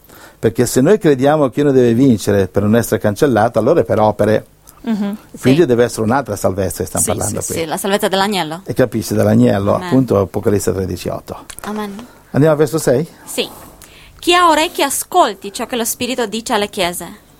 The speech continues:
Speaker 3: All'angelo della chiesa di Filadelfia scrivi."
Speaker 1: Quindi, quindi toccatevi l'orecchio, vedete se l'avete.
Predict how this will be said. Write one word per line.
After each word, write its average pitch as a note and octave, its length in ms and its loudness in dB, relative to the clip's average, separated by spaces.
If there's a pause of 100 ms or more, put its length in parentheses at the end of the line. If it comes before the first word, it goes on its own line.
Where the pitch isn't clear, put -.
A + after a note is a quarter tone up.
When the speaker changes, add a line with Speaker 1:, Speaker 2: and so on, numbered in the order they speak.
(420)
Speaker 3:
All'angelo F4+ 540 0
della B3+ 160 0
chiesa C#4+ 240 -6
di C4 100 -6
Filadelfia G3+ 760 -4
scrivi." G#3 500 -4
Speaker 1:
Quindi, C3 340 2
quindi C3 220 0
toccatevi D3 640 0
l'orecchio, B2+ 440 2
vedete A#2+ 320 0
se A2+ 120 -2
l'avete. G#2+ 520 -2